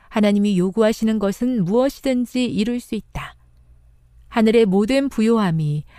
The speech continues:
하나님의 백성을 통해 나타나야 한다. "너희가 과실을 많이 맺으면 내 아버지께서 영광을 받으실 것이요.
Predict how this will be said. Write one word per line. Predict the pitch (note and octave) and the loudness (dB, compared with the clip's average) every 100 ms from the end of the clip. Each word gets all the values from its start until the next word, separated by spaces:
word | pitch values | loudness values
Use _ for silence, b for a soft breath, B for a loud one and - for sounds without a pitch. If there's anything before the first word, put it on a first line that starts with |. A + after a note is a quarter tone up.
| B | B
하나님의 | A3+ A3 A3+ A#3 | 0 2 2 2
백성을 | A#3 G3 - G#3 G#3 | 2 0 0 0 0
통해 | - F3+ F3+ F#3+ | -2 0 0 0
나타나야 | E3+ D3 - G#3 G3+ F3 F#3+ | -2 -4 -4 -2 -2 -2 -2
한다. | G3 D3+ - - - _ - _ _ _ _ _ _ _ _ | -4 -6 -8 -14 -16 _ -20 _ _ _ _ _ _ _ _
"너희가 | G3 F#3+ F#3+ G3 | 2 2 4 0
과실을 | - F#3 - G#3+ G#3+ | 0 -2 -2 0 2
많이 | G3 F3 G#3+ | 2 2 0
맺으면 | A3+ G3+ - F#3+ F#3+ D#3+ D3+ D#3 | 0 -2 -2 -2 0 0 -2 -2
내 | G#3+ | -2
아버지께서 | A3+ F3+ A#3+ B3+ - B3 - B3 A#3+ | 0 0 -2 -2 -4 -4 0 0 2
영광을 | E3 F#3 A3 A3 A3+ | 0 0 0 0 -2
받으실 | - E3 F#3 - | -4 -4 -4 -4
것이요. | F#3+ F3+ - - D3+ | -4 -6 -8 -10 -10